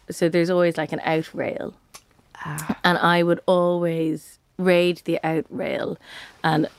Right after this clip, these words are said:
Speaker 1: like myself, well, as I inherited from him, my dad used to work a lot in volume. So he'd always do these
Speaker 2: Yeah.
Speaker 1: big volume skirts. And my go-to was I would get the skirt and I'd hook it up and wear it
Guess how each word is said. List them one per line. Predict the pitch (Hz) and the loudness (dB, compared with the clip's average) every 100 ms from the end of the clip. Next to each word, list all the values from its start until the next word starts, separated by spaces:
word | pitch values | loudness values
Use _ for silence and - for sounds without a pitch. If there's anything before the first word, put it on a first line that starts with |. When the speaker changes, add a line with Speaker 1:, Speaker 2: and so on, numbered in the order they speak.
| _ _ - | _ _ -2
Speaker 1:
like | 180 - | -2 -2
myself, | 165 151 - 160 - | -6 -6 -6 -6 0
well, | 180 175 | 2 4
as | 170 160 | 2 0
I | - | -2
inherited | 160 160 160 160 156 | -4 -4 -4 -4 -6
from | - 175 | -6 -4
him, | 165 - - - _ - | -4 -4 -6 -16 _ -4
my | 160 | -2
dad | 156 156 | 0 -2
used | 156 - | -6 -4
to | |
work | 156 156 | -4 -2
a | |
lot | 160 156 | -4 -4
in | 160 | -4
volume. | 160 151 139 - | -2 -2 -2 -4
So | - 165 | -4 0
he'd | 170 165 | 2 2
always | 175 175 170 | 2 2 0
do | 165 | -2
these | 160 | -4
Speaker 2:
Yeah. | 165 | -2
Speaker 1:
big | 170 | -2
volume | 165 151 147 151 | -2 -4 -4 -4
skirts. | - - 170 240 - - - - - _ | -6 -4 0 0 -4 -20 -20 -20 -20 _
And | 175 170 165 - - | 0 2 2 -2 0
my | 175 170 165 165 | 2 2 0 0
go-to | - 180 190 - - 170 160 | 2 2 2 -2 -4 -2 0
was | 151 143 135 - | 0 0 -2 -6
I | - 160 | -4 0
would | 160 160 - _ _ _ _ _ _ - | 0 -2 -8 _ _ _ _ _ _ -2
get | 175 - | -2 2
the | 170 160 - | 2 2 -6
skirt | - - 185 180 277 - - - - - - | -14 -2 2 2 0 -6 -20 -20 -20 -16 -2
and | 175 | 2
I'd | 165 165 165 | 4 4 2
hook | 170 - 185 - | -2 -2 0 2
it | |
up | 175 165 | 0 0
and | 170 165 | -2 0
wear | 170 170 | 0 0
it | 170 160 | -4 -6